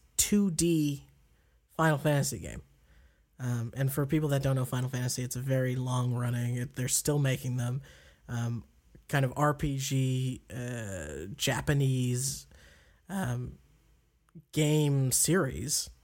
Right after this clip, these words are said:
um, where you're taking control of a character or parties and kind of battling them. And the, the type of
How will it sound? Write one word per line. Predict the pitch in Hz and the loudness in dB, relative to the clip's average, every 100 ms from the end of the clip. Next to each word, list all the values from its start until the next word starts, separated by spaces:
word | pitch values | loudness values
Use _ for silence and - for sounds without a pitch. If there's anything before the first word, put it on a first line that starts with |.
| _ | _
um, | 123 117 110 180 - _ | -8 -6 -6 -10 -14 _
where | 139 | -2
you're | 135 | 0
taking | 127 135 131 | 0 0 0
control | 131 135 131 | -2 -2 -4
of | 131 | -4
a | 127 | -4
character | 135 127 127 123 | -2 -2 -2 -4
or | 127 | -4
parties | - 123 120 123 127 - | -4 -2 -2 -2 -6 -6
and | 127 123 123 - - - - - | -4 -4 -6 -12 -20 -20 -20 -16
kind | - 127 | -4 -2
of | 123 | 0
battling | 123 127 127 123 | 0 0 2 2
them. | 123 123 127 - | 0 0 -2 -2
And | 135 131 131 | 2 2 2
the, | 147 147 | 2 2
the | 147 | 0
type | 127 180 180 | 2 2 4
of | 147 139 | 2 0